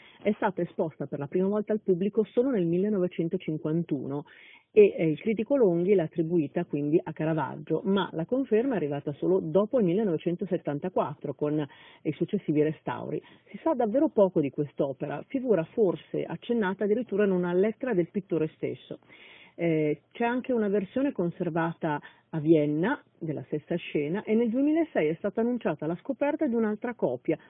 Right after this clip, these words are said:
conservata a Genova. Insomma, per dire che anche stavolta Caravaggio, con la ripetizione dei soggetti, non ci rende facili attribuzioni e distinzioni delle sue opere. I colori però sono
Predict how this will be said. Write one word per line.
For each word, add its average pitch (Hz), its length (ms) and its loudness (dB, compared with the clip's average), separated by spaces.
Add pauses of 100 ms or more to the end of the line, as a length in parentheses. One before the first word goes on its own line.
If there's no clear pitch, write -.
conservata 214 540 0
a 185 40 4
Genova. 131 420 0 (300)
Insomma, 170 380 2
per 185 180 2
dire 156 220 4
che - 80 -6
anche 175 200 0
stavolta 139 420 -2
Caravaggio, 156 500 -2
con 139 140 -4
la 135 100 -4
ripetizione 190 560 0
dei 147 120 -2
soggetti, 160 640 0 (260)
non 190 200 6
ci - 120 2
rende 226 280 4
facili 151 400 -2
attribuzioni 180 760 0
e 208 120 0
distinzioni 170 520 -2
delle 147 160 0
sue 139 200 -4
opere. 113 420 -8 (500)
I 233 60 -4
colori 190 320 6
però 180 220 2
sono 170 240 -4